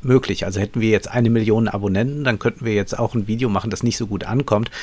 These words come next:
aber das hätte dann vermutlich immer noch hunderttausend, zweihundert, dreihunderttausend Aufrufe. Aber bei TikTok könnte das sein, wir erreichen mit etwas eine Million Leute und mit dem nächsten nur noch tausend Leute. Und umgekehrt funktioniert das aber auch, dass Leute, die, äh,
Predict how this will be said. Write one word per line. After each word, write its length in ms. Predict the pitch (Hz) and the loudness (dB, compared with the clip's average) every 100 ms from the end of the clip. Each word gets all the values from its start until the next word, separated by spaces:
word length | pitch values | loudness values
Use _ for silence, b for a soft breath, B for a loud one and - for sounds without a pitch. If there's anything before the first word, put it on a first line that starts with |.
| B | B
aber 160 | 104 101 | -2 0
das 120 | 101 | 0
hätte 200 | 110 113 | 0 0
dann 140 | 98 | -2
vermutlich 420 | - 107 104 110 | -2 -2 -2 -2
immer 160 | 101 104 | -2 -2
noch 140 | 95 | 0
hunderttausend, 800 | 151 143 107 - 90 98 104 92 | 2 4 4 2 0 0 -2 -4
zweihundert, 500 | - 113 123 113 95 | 0 2 2 2 0
dreihunderttausend 580 | - 127 104 - 90 101 | 0 0 0 0 -2 -2
Aufrufe. 560 | - 90 - 98 - 131 B B B | -4 -6 -4 -4 0 -2 B B B
Aber 160 | 110 | 2
bei 100 | 107 | 4
TikTok 380 | 107 147 - 135 | 2 0 0 2
könnte 240 | 139 123 | 2 2
das 140 | 113 - | 0 2
sein, 280 | 117 117 101 | 2 2 0
wir 180 | 117 104 | 2 2
erreichen 520 | 95 117 - 123 107 B B | 4 2 2 -2 -4 B B
mit 160 | 117 101 | -2 0
etwas 300 | 90 110 - | 0 -4 -4
eine 320 | - 127 135 | 2 4 4
Million 400 | 127 123 127 127 | 2 2 2 2
Leute 320 | 120 117 - | 4 2 2
und 120 | 107 | -2
mit 140 | 104 - | -2 -4
dem 100 | 101 | -2
nächsten 300 | 107 - 117 | -4 -2 -2
nur 80 | 98 | 0
noch 160 | 92 - | -2 -4
tausend 400 | 117 131 117 92 | 0 2 2 0
Leute. 360 | 90 90 135 131 B B | 0 2 0 -2 B B
Und 220 | 131 120 | 0 4
umgekehrt 460 | 156 180 - 123 - | 6 6 4 0 0
funktioniert 500 | 123 - 113 110 113 | 0 0 0 0 -2
das 100 | 101 | -2
aber 200 | 92 87 | -2 -2
auch, 120 | 110 | -2
dass 180 | 110 98 | -2 -2
Leute, 220 | 98 98 | -2 -2
die, 220 | 95 95 B B | -2 -2 B B
äh, 200 | - 101 | -4 -2